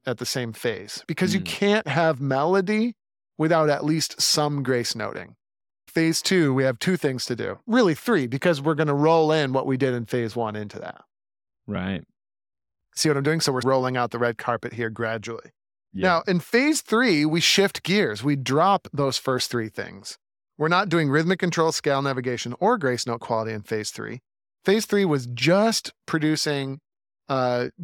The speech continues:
Speaker 1: good, steady blowing cycle with two drones going, right?
Speaker 2: Yeah.
Speaker 1: And in phase three, we actually have three things we gotta do. Physical blowing mechanics. No, I guess it's just two.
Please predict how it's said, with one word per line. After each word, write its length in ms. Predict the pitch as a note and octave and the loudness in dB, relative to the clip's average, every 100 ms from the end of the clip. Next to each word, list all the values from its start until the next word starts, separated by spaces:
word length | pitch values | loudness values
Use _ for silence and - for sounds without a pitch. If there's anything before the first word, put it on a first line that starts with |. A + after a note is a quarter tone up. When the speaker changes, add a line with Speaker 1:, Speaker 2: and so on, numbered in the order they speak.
| B2 | -2
Speaker 1:
good, 340 | D3 D3+ C#3 | 2 2 2
steady 400 | - C#3+ C#3+ C3+ | -2 0 2 0
blowing 320 | B2 B2+ B2+ B2 | 0 -2 -2 -2
cycle 400 | C3 A#2+ B2 A#2+ | -2 0 -2 -2
with 180 | A#2+ - | -4 -2
two 200 | D#3 B2 | -2 0
drones 400 | B2 A#2+ A#2 - | 0 -2 -4 -4
going, 380 | A#2+ A2 - - _ _ _ - | -4 -6 -10 -20 _ _ _ -8
right? 200 | B2+ F#2+ | -6 -6
Speaker 2:
Yeah. 200 | E2+ F2 _ _ - | -6 -8 _ _ -4
Speaker 1:
And 120 | E3+ | 0
in 100 | F3+ | 0
phase 320 | D#3+ G3 G3+ | 2 2 2
three, 420 | - G3+ A#3 D3 D#3+ _ _ - | 0 0 2 0 -4 _ _ -4
we 100 | F3 | 0
actually 220 | A#3 - | 2 2
have 100 | C3+ | 0
three 380 | - - G3 G3 | -2 -2 0 2
things 320 | - F#3+ F3 | 2 2 2
we 60 | D#3 | 2
gotta 200 | D3+ D3 | 0 0
do. 260 | D3 A2+ - _ - | 0 -2 -6 _ -4
Physical 400 | E3 E3+ F#3+ F3 | -2 0 0 2
blowing 260 | F#3 F#3 | 2 0
mechanics. 600 | F#3 F#3 F3+ A3 - - _ _ _ _ _ _ _ _ _ _ _ - | 0 0 0 -2 -4 -12 _ _ _ _ _ _ _ _ _ _ _ -4
No, 180 | D4+ E4 | 2 2
I 60 | |
guess 160 | D#4+ C4 | 2 0
it's 100 | B3 | 2
just 200 | G#3+ - | 0 0
two. 280 | F3 B2 | 0 0